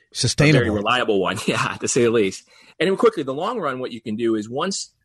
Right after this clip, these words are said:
Speaker 2: once the market stabilizes, I'm not saying once the market goes back up. When I say once it stabilizes, when we return to normal volatility,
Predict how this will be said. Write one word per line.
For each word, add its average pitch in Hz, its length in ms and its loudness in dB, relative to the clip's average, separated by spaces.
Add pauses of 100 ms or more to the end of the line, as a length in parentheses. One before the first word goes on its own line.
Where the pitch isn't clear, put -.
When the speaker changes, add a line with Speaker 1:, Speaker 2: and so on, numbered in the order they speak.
Speaker 2:
once 208 260 -6
the 151 100 -4
market 127 400 -2
stabilizes, 95 800 -6
I'm 98 100 -10
not 185 160 -6
saying 139 260 -6
once 135 200 -6
the 123 100 -8
market 117 340 -4
goes 98 240 -6
back 101 380 -10
up. 90 240 -8
When 117 160 -10
I 120 80 -4
say 113 220 -6
once 123 260 -8
it 95 60 -20
stabilizes, 95 800 -6
when 104 140 -8
we 117 100 -6
return 113 400 -8
to 95 80 -6
normal 110 380 -4
volatility, 98 760 -6